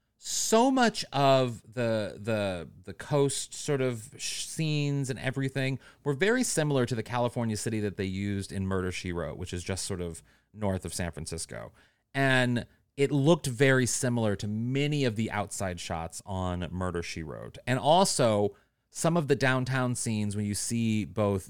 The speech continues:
Bea and Richard walking around downtown, or excuse me, you know, Jean and Sam walking around downtown New York, it looks very much like downtown Los Angeles to me. Now, it could just be, like, it's on the east side of New York and that's not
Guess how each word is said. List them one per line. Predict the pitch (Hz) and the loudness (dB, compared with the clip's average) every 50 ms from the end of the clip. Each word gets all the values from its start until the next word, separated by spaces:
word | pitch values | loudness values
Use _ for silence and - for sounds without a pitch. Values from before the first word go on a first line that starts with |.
| 92 | -10
Bea | 90 110 104 101 101 98 98 92 | -6 -2 -2 0 0 0 0 -2
and | 98 95 | -2 -2
Richard | 95 98 95 - 104 90 | -2 -2 -2 -2 -4 -2
walking | 87 95 92 95 - - 95 92 | -2 -2 -2 -4 -4 -6 -4 -4
around | 92 92 92 95 92 90 87 | -2 -2 -2 -2 -2 -4 -4
downtown, | 98 90 85 92 95 95 107 104 101 95 92 - | -4 -4 -4 -6 -6 -4 -4 -2 -2 -2 -4 -4
or | - | -6
excuse | 95 - - 107 98 87 | -8 -6 -4 -4 -4 -2
me, | 90 87 85 85 85 85 | -4 -6 -6 -6 -8 -10
you | - 95 90 | -10 -10 -8
know, | 71 85 | -8 -8
Jean | 92 98 98 92 90 | -6 -4 -4 -2 -4
and | 87 85 | -4 -4
Sam | - 104 92 90 87 85 - - - - _ _ | -4 -4 -4 -4 -6 -8 -12 -18 -20 -20 _ _
walking | - 113 113 104 104 104 104 | 0 2 2 2 0 -6 -6
around | 104 104 98 98 92 | -4 -4 -4 -4 -4
downtown | 107 98 98 98 104 120 127 131 120 | -4 -4 -4 -4 -4 -4 -2 -2 -2
New | 120 | -2
York, | 123 131 156 156 147 135 - - _ _ _ _ _ _ _ _ _ - | 0 2 6 6 6 6 6 0 _ _ _ _ _ _ _ _ _ -2
it | 160 147 | -2 0
looks | 135 151 139 143 160 165 - 120 120 | 0 0 2 2 2 2 0 -2 -6
very | 110 101 127 135 143 143 139 131 127 | -4 -2 0 2 2 4 4 2 2
much | 123 123 120 110 - - - | 2 2 0 0 -2 -4 -4
like | 104 104 98 - | -2 -2 -2 -2
downtown | - 101 98 95 92 92 - 98 90 87 90 | -4 -4 -4 -4 -4 -6 -6 -6 -6 -6 -6
Los | 85 85 90 - | -6 -8 -6 -6
Angeles | 98 90 87 87 85 67 65 - - | -6 -6 -4 -6 -8 -8 -10 -12 -10
to | - 92 | -10 -10
me. | 82 80 69 | -8 -8 -6
Now, | 85 110 131 151 | -4 0 0 0
it | 151 | 2
could | - 220 202 | 0 0 0
just | 240 220 - - | 0 -2 -2 0
be, | - 131 123 120 | 0 2 2 4
like, | 113 107 98 - | 2 2 0 -2
it's | 98 - | -4 -2
on | 110 98 | -2 -2
the | 95 71 87 | -2 -4 -6
east | 95 - | -6 -4
side | - 98 90 92 | -2 -2 -2 -2
of | 90 87 | -4 -4
New | 90 | -4
York | 87 87 87 90 90 - | -2 -2 -2 -2 -2 -4
and | 80 85 | -8 -10
that's | 85 82 82 - - - | -10 -10 -10 -12 -12 -12
not | 85 - | -12 -12